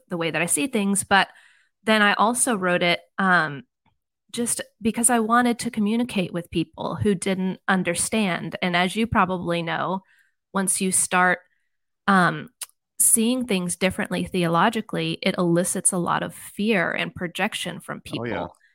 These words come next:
Speaker 2: Mm-hmm.
Speaker 1: And so y-, the communication barriers just felt really hard to
Speaker 2: Right.
Speaker 1: overcome in real time sometimes.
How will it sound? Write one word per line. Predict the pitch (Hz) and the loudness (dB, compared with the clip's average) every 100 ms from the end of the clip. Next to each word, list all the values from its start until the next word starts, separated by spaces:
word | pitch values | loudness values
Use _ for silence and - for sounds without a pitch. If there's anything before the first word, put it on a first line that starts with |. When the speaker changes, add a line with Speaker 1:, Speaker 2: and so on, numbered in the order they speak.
| - | -18
Speaker 2:
Mm-hmm. | 107 101 | -12 -6
Speaker 1:
And | 190 | 0
so | - 214 190 190 - _ | 2 2 2 2 -2 _
y-, | 220 214 | -8 -2
the | 214 | -2
communication | 214 214 208 202 196 202 - 196 | 0 0 0 -2 0 0 0 -4
barriers | 175 175 175 175 | -2 0 0 -2
just | 185 185 - | -4 -6 -2
felt | 180 - | -2 -2
really | 175 180 185 | -2 0 -2
hard | 180 185 185 | -2 -4 -2
to | - | -2
Speaker 2:
Right. | - | -2
Speaker 1:
overcome | 160 175 - 190 185 | -2 -4 -2 0 0
in | 190 170 | -2 -4
real | 165 170 220 | -4 -4 -6
time | - 277 302 320 330 | -4 -4 -4 -6 -4
sometimes. | - 294 285 294 302 330 339 - | -4 -4 0 0 0 -4 -2 -2